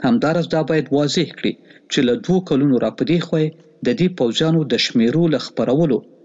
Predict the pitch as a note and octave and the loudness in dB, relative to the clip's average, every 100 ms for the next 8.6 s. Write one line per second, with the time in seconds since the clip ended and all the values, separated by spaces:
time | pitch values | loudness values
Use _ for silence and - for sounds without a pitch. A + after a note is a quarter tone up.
0 | - E3+ E3 A2+ G#2+ - B2 D3 - - | -2 0 2 0 0 -4 -4 -2 -2 -2
1 | A2+ A2 - _ _ - - D#3 F3 F3+ | -2 -4 -6 _ _ -8 -2 0 2 0
2 | - - - - D3 - F#3+ G#2+ - - | -2 -6 -4 -2 -2 0 -2 -2 -6 -2
3 | A2+ A2+ A2+ A2 - A#2 G#2+ - _ _ | 2 2 2 0 -2 -2 -2 -4 _ _
4 | - C3 D3 E3+ F3+ F3+ E3 D#3 E3 - | -2 -2 0 -2 -2 0 0 0 -4 -8
5 | - - - B2 A#2 - B2 A2+ E3+ F3 | -20 -4 -2 0 -4 -2 -4 0 0 0
6 | B2 - A2 - - _ _ - B2 - | -2 -4 -2 -2 -6 _ _ -4 -2 0
7 | D#3+ E3 E3+ F3 F3+ E3 B2+ A#2 A#2 - | 0 0 0 -2 0 -2 -2 -2 0 0
8 | B2 - E3+ - A#2+ A#2 | -2 0 -2 -2 0 2